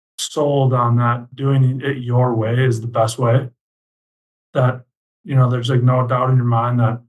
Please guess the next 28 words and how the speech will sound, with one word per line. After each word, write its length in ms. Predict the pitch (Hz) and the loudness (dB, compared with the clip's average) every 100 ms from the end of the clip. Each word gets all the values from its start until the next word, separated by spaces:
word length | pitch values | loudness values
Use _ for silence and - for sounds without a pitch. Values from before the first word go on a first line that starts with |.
| _ _ _ _ _ _ _ | _ _ _ _ _ _ _
I 60 | 135 | -2
don't 140 | 131 | -2
care 140 | 131 123 | 0 -2
if, 80 | 120 | 0
like, 140 | 120 - - | -2 -2 -6
you 100 | 135 | -2
know, 120 | 120 | 0
a 60 | 120 | 0
guy's 300 | 123 120 117 | 0 -2 0
seven 240 | 127 123 | 0 2
foot 220 | 120 120 | 0 -6
tall 340 | - 131 123 113 | -2 0 2 0
and 100 | 113 | 0
he's 300 | 110 107 - _ _ _ _ _ | -2 -4 -10 _ _ _ _ _
the 60 | 123 | -2
most 240 | 120 117 | 0 0
technically 420 | 139 120 120 123 | -2 0 2 2
sound 320 | 117 131 123 117 | 0 0 0 0
goalie 240 | 117 120 | 0 0
in 60 | 117 | 0
the 60 | |
world, 360 | 110 123 117 117 | 0 0 0 0
that 240 | 107 - _ _ _ - | -4 -6 _ _ _ -10
if 120 | 127 | -2
I 200 | 117 117 - _ | 0 -2 -6 _
play 140 | 135 120 | 0 0
my 260 | 113 117 | 2 0
best 400 | 113 117 120 123 | -2 0 0 0